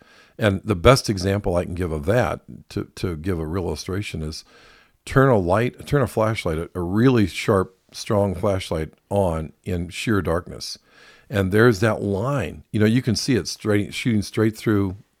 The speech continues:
the mist. There is a clear line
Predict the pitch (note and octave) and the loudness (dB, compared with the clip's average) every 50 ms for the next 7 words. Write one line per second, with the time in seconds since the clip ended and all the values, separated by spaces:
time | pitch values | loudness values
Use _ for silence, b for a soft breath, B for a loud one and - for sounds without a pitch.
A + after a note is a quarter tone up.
0 | _ _ - - - - - G2+ G2 G2 G2+ G#2 E2+ - - - - - b b | _ _ -20 -20 -16 -8 -4 -2 0 2 2 0 0 -4 -8 -10 -12 -14 b b
1 | b b b b b b b - A2 G#2 G2+ G#2 G2 E2+ F2+ D#2+ - - - - | b b b b b b b 2 2 4 4 4 4 2 0 -2 -4 -8 -12 -4
2 | - C#3 C#3 C#3 C#3+ C#3+ B2 A2+ A2 G#2 G2+ G2 F2+ F2 F2 F2+ D#2 | 0 2 2 4 4 2 2 2 0 0 0 0 0 -2 -4 -4 -8